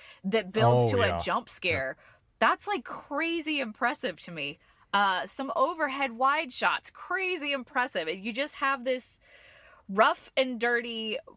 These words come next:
Speaker 1: violent, but violently funny. I didn't expect it to be so funny. Um, horror comedy slasher, but with this crazy, gorgeous style and love to, to filmmaking. It worked for me.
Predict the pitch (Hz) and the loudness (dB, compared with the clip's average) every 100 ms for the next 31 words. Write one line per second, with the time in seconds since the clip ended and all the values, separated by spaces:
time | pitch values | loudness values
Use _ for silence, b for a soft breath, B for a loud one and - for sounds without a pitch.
0 | 185 190 220 262 262 247 - 196 196 196 | 2 6 6 4 -2 -6 -8 -2 0 0
1 | - 190 185 226 294 254 247 - - 226 | 0 2 4 4 0 -4 -6 -6 2 2
2 | 254 202 151 170 - 185 196 247 240 220 | 2 -2 -6 -8 0 0 2 -2 -4 -4
3 | - 233 226 220 196 214 - 190 175 202 | -2 -2 -2 -8 -8 -8 -2 -2 -2 -4
4 | 214 160 151 170 - 180 170 147 151 143 | -4 -6 -8 -4 2 2 2 -2 -6 -12
5 | - 185 - 254 247 226 - 240 220 185 | -20 -12 0 2 2 -2 -2 -2 -2 -4
6 | 175 - 233 254 311 - 185 170 160 - | -8 -6 0 2 0 -2 -2 -2 -4 -10
7 | - _ 196 185 214 220 214 - - - | -20 _ -2 0 -4 -6 -8 -10 -20 -16
8 | - 269 285 285 269 226 196 196 214 233 | -4 -2 -2 -4 -4 -6 -6 -4 -2 -2
9 | 220 190 - - - 190 196 214 175 160 | -4 -4 -8 -10 2 4 6 4 0 0
10 | 165 170 175 175 196 196 170 - - - | -4 -8 -4 0 0 -2 -10 -18 -8 -4
11 | 165 143 - 170 - 196 214 170 151 156 | -2 -4 -4 -6 -2 -4 -2 -6 -4 -6
12 | 151 - b b _ - 277 180 170 - | -6 -16 b b _ 4 4 4 -2 -4
13 | 151 143 160 | -8 -8 -8